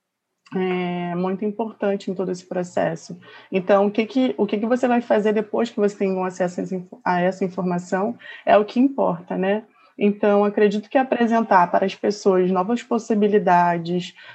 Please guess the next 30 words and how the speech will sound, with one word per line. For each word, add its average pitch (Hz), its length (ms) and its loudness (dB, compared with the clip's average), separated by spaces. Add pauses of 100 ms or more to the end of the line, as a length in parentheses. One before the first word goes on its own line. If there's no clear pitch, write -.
né, 190 460 4
é, 180 360 2 (680)
de, 196 320 2
de, 185 520 0
de 165 220 -2
pensar 226 560 4
e - 20 2
de 233 100 2
refletir, 214 840 0
é, 185 320 0
em 190 60 -2
novos 214 340 0
alimentos, 196 680 0
novas 196 300 -2
formas 190 360 -2
de, 180 220 -6
de 185 120 -2
cozinhar 185 760 -2 (280)
e 190 40 -4
de 180 140 2
reaproveitamento, 190 1500 0 (340)
é, 175 720 4
de 202 140 -2
ter 254 100 2
uma 240 220 4
outra 277 260 2
relação, 226 680 0
né, 202 180 0
de 185 80 -4
memória 190 880 0